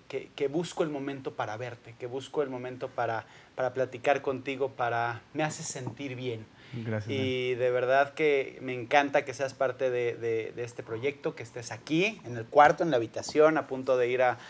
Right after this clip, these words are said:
Speaker 1: a un show más. Y, y la vida nos juntó y nos puso en este camino, no sé por qué, pero le hemos pasado fenomenal.
Speaker 2: Increíble.
Speaker 1: Y te doy la bienvenida al podcast de Mi Mejor Error.
Speaker 2: Gracias, mi Dani. Primero te quiero pedir una disculpa porque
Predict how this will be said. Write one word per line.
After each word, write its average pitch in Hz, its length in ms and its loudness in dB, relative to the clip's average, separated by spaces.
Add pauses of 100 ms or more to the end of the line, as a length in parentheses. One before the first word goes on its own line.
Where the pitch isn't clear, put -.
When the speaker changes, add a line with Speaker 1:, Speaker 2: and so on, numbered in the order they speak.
(200)
Speaker 1:
a 127 120 2
un 160 180 2
show 165 340 8
más. 160 500 0
Y, 127 440 -6 (380)
y - 40 -6
la 165 120 6
vida 233 160 10
nos 208 160 -2
juntó 175 320 0
y 196 40 0
nos 180 140 -4
puso 190 240 -6
en 190 60 -4
este 175 180 -6
camino, 180 320 -2 (320)
no 190 160 0
sé 220 120 -4
por 135 200 -6
qué, 143 260 -2 (600)
pero 147 120 2
le 160 80 2
hemos 180 160 0
pasado 156 720 2 (100)
fenomenal. 160 800 8 (100)
Speaker 2:
Increíble. 113 580 4
Speaker 1:
Y 143 220 -6
te 135 160 -6
doy 143 120 0
la 147 120 2
bienvenida 135 600 0
al 120 100 -2
podcast 143 420 -8
de 135 80 -10
Mi 117 80 -10
Mejor 110 260 -10
Error. 359 200 -4 (200)
Speaker 2:
Gracias, 151 240 0
mi 156 100 4
Dani. 151 240 4 (300)
Primero 175 360 10
te 160 100 4
quiero 143 180 6
pedir 139 160 4
una 151 80 4
disculpa 147 320 2
porque 110 480 -4